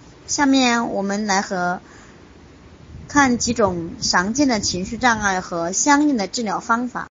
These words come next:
那个相应的治疗方法有常见的情绪障碍。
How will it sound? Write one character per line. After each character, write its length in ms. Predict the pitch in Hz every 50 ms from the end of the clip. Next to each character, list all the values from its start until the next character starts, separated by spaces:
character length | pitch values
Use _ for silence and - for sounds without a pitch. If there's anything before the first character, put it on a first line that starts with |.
| - - - - - - - - - - - -
那 140 | 269 277
个 120 | 269 240 226
相 340 | - - 311 294 294 294 302
应 160 | 302 294 262
的 140 | 220 196 190
治 140 | 190 262
疗 160 | 269 233 208 202
方 400 | - - 254 247 262 269 277 269
法 380 | 277 208 180 170 156 156 147
有 340 | - 175 165 156 147 151 - - -
常 340 | - - 202 180 180 208
见 180 | 226 - 294 277
的 120 | 247 202
情 300 | 185 - - - 170 180
绪 160 | 196 - 269 226
障 200 | - 269 262 254
碍。 220 | 247 233 190 -